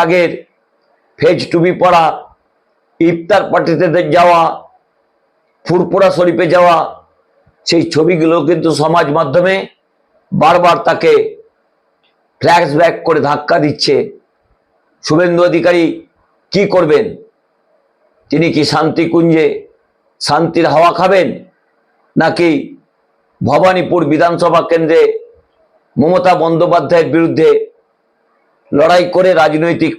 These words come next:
পরাজয় যেখানে তার নিশ্চিত, সেখান থেকেই তিনি রাজনৈতিক সন্ন্যাস নেবেন? আরও একটি বিস্ফোরক তথ্য আগামী, আগামীকাল সকালের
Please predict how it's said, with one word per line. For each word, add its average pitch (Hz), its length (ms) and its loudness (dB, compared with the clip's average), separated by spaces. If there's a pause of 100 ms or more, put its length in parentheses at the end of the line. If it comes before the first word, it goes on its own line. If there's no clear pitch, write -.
পরাজয় 156 480 2 (1040)
যেখানে 160 360 0
তার 156 120 0 (120)
নিশ্চিত, 196 360 0 (840)
সেখান 165 360 0
থেকেই 160 320 -2
তিনি 165 180 0 (600)
রাজনৈতিক 156 640 0 (120)
সন্ন্যাস 147 360 0 (100)
নেবেন? 123 240 0 (1160)
আরও 175 280 0
একটি 180 240 -2 (680)
বিস্ফোরক 165 500 0 (100)
তথ্য 170 240 -2 (800)
আগামী, 165 360 0 (260)
আগামীকাল 170 560 2 (580)
সকালের 175 440 2